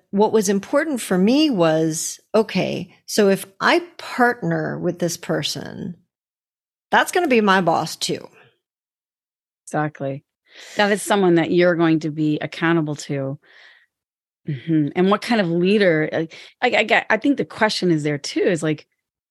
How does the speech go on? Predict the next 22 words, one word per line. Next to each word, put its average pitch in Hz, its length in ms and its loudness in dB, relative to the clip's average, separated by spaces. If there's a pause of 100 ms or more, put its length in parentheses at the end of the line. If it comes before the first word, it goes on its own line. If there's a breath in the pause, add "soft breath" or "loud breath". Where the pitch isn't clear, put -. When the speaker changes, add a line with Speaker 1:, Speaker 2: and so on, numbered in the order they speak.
(920)
Speaker 2:
if 202 200 0
we 214 100 4
look 202 200 2
at 196 100 4
it, - 20 2
it's 175 80 -2
like, 185 140 0
what 208 220 -6
kind 311 280 2
of 160 160 0
leader 170 640 2
do 170 160 -4
we 170 140 0
want 165 300 2
to 156 80 -2
lead 156 260 0
us? 143 420 -14 (380)
What 175 160 2
are - 80 4
their 220 160 2
Speaker 1:
Mm. 117 60 -12
Speaker 2:
qualities? 165 760 0